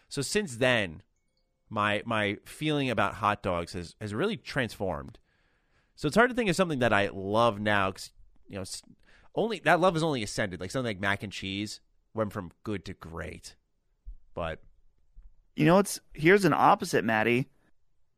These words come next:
Speaker 2: I used to, th-, dude, this is gonna shock some people.
Speaker 1: Oh, no.
Speaker 2: When I was a kid, I used to like Circus Peanuts.
Speaker 1: Huh.
Speaker 2: You know what I'm talking about? The little marshmallow,
Speaker 1: Oh, you had
Speaker 2: orange
Speaker 1: to, like,
Speaker 2: marshmallow.
Speaker 1: crack them?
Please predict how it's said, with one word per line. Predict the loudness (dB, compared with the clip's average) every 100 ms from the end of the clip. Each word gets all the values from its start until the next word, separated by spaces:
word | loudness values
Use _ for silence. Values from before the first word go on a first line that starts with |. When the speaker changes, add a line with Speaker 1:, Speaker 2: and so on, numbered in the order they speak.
| 2
Speaker 2:
I | 4
used | 6 4 2
to, | -6 -4
th-, | -4 _
dude, | 0 4
this | 4
is | 2
gonna | 0
shock | 0 2 0 -2
some | -8 -8
people. | -8 -6 -6 -8 _ _ _ _ _
Speaker 1:
Oh, | -14 -12
no. | -8
Speaker 2:
When | 2
I | 2
was | 2
a |
kid, | 2 6 6 4 -2 _ _ _ _ _ _ _
I | -4
used | -2
to | 2
like | 4 4
Circus | 0 0 0 -2
Peanuts. | -8 -6 -6 -8 -12 -14 -16 _ _ _ _ _ _ _ _ _ _ _ _ _ _
Speaker 1:
Huh. | -8 -2
Speaker 2:
You | 2
know | 2
what |
I'm | 2
talking | 2 2
about? | 2 2 2
The | 6
little | 8 8 6
marshmallow, | 6 4 4 4 6 8 10 8 6
Speaker 1:
Oh, | 6
you | 6
had | 8
Speaker 2:
orange | 6
Speaker 1:
to, | 6
like, | 4
Speaker 2:
marshmallow. | 2 2 4 6 6
Speaker 1:
crack | 4
them? | 2 0 -2